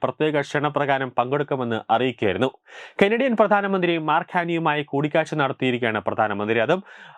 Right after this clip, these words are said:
ആ, അടച്ചിട്ട മുറിയിൽ രഹസ്യമായ ഒരു കൂടിക്കാഴ്ച. ജി സെവൻ ഉച്ചകോടിയിൽ കാനഡയിൽ എത്തിയതായിരുന്നു നരേന്ദ്രമോദി. ഇന്ത്യയും കാനഡയും തമ്മിലുള്ള ബന്ധം വളരെ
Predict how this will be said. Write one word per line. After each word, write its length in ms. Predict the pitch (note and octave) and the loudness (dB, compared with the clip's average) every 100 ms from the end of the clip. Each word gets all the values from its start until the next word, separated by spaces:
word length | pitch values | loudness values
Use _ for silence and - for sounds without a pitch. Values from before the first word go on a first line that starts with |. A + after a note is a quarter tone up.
| - | 2
ആ, 360 | C3+ C3+ C3 | 2 4 2
അടച്ചിട്ട 260 | C#3 - D#3 | 0 0 -4
മുറിയിൽ 420 | D3 C#3+ C#3 C3 - | -2 0 0 -2 -4
രഹസ്യമായ 540 | B2 C#3+ - C#3+ C3 A#2 | -6 -4 -4 0 0 0
ഒരു 80 | G#2+ | -2
കൂടിക്കാഴ്ച. 460 | G2 F#2 F#2+ F#2+ - _ _ - | -2 0 0 2 2 _ _ 2
ജി 100 | E3 | 2
സെവൻ 300 | D#3 D#3+ D#3+ | 4 2 0
ഉച്ചകോടിയിൽ 720 | D3 D#3 D3+ D3 C#3+ C#3+ D3+ _ _ D3+ | 0 2 4 4 2 0 -4 _ _ 0
കാനഡയിൽ 420 | C#3 C#3+ C#3+ C#3 | 2 0 -2 -2
എത്തിയതായിരുന്നു 540 | B2+ D3 C#3+ B2+ A2+ G2+ | -2 0 2 0 0 -2
നരേന്ദ്രമോദി. 720 | G2+ G#2+ G#2 G2 G2 B2 - _ | 0 0 -2 -2 2 0 -2 _
ഇന്ത്യയും 400 | B2+ C3 C3+ D3 D3+ | 0 2 2 0 0
കാനഡയും 340 | C3+ C3+ C#3 C#3+ | 0 0 -2 0
തമ്മിലുള്ള 320 | C3+ C3 B2+ | 0 0 0
ബന്ധം 360 | A#2+ B2+ B2 - - | -2 -2 -2 -2 -2
വളരെ 240 | A2+ A#2+ | 0 0